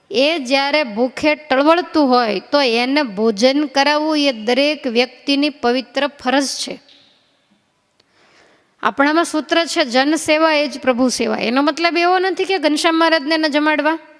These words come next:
એને પણ જરૂર જમાડવા. પણ તમે વિચારો કે એને તમે એમ કહો કે "હું હમણાં મહારાજને જમાડીને આવું છું" ને બનવા કાળે એ ત્યાં ને ત્યાં ભૂખે ટળવળતા શરીર છોડી દે તો? એના કરતાં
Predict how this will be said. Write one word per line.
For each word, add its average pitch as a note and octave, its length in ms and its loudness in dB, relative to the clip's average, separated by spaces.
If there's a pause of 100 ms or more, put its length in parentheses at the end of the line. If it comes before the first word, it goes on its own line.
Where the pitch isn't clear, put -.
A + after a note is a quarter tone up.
(140)
એને B3 300 -2
પણ E4 280 -2
જરૂર C4+ 320 0
જમાડવા. C4 520 0 (640)
પણ E4+ 240 2 (460)
તમે D4+ 220 2
વિચારો C#4+ 460 0
કે B3+ 260 0
એને D4 180 0
તમે D4+ 340 0
એમ D4+ 260 -2
કહો D#4 180 2
કે C4+ 100 -2
"હું C4+ 220 2
હમણાં C#4+ 280 0
મહારાજને C4 580 0
જમાડીને B3 520 2
આવું B3+ 320 2
છું" G#3+ 200 -4
ને G3+ 60 -8
બનવા C#4+ 380 0
કાળે C#4+ 560 0
એ C#4+ 380 -2
ત્યાં C#4 300 -2
ને C#4+ 100 2
ત્યાં B3+ 280 -2
ભૂખે C4 320 0
ટળવળતા C4+ 560 2
શરીર B3+ 340 0
છોડી C4 380 0
દે B3 200 -2
તો? B3 360 2 (1700)
એના D4 200 0
કરતાં D#4 560 -2